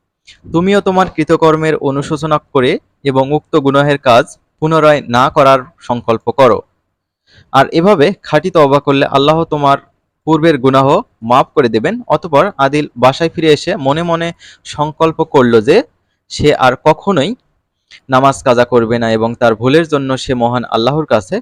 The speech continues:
ক্ষমা প্রার্থনা করে। তো এই হচ্ছে ছোট গল্প। কাজ দুই, আল্লাহর প্রেরিত নবী রাসূলগণ সর্বোচ্চ মর্যাদার অধিকারী ছিলেন। মহান আল্লাহ তাদেরকে কি কি মর্যাদা দান করেছেন তা তোমরা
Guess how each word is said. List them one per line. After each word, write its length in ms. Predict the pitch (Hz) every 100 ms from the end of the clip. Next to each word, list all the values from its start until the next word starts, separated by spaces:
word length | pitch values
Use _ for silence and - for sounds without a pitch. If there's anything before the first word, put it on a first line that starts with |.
| _
ক্ষমা 280 | - 135 180
প্রার্থনা 460 | 156 113 - 117
করে। 260 | 139 117 85 _ _ _ -
তো 80 | -
এই 180 | 165 202
হচ্ছে 340 | 202 190 190
ছোট 280 | - 156 147
গল্প। 380 | 127 120 151 196 - _ _ _ _ _ _ _
কাজ 240 | 143 143 127
দুই, 280 | 175 117 - _ _ _ _
আল্লাহর 360 | - 170 196 208
প্রেরিত 340 | 190 185 185
নবী 300 | 185 151 135
রাসূলগণ 440 | 151 151 175 170 175
সর্বোচ্চ 440 | - 117 135 -
মর্যাদার 460 | 175 180 175 180 175
অধিকারী 380 | 170 170 180 175
ছিলেন। 320 | - 180 220 _ _ _ _
মহান 260 | 135 156 170
আল্লাহ 340 | 123 123 139
তাদেরকে 420 | 147 123 127 127 135
কি 160 | 151
কি 140 | 160 175
মর্যাদা 420 | 123 117 139 165
দান 180 | 160 165
করেছেন 400 | 170 170 170 165
তা 140 | 165
তোমরা 360 | 165 156 135